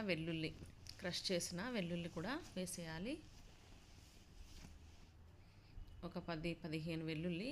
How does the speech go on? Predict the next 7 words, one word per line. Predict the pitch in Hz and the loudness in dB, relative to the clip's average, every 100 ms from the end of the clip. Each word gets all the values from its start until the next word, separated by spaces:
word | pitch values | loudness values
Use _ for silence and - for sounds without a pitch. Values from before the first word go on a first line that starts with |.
| 320 220 | 2 2
దంచి | 185 175 190 | 2 0 -2
వేసుకోవాలి. | 165 - 151 165 180 202 | -2 -2 -2 -2 2 2
ఇందులోనే | 170 170 190 180 | 4 4 4 4
ఇంగువ | 170 170 170 | 6 6 6
కూడా | 160 170 | 4 4
వేయాలి. | 165 165 165 262 349 - - - - - - | 4 2 2 2 0 -6 -14 -14 -14 -10 2
వేసి | 180 226 | 2 4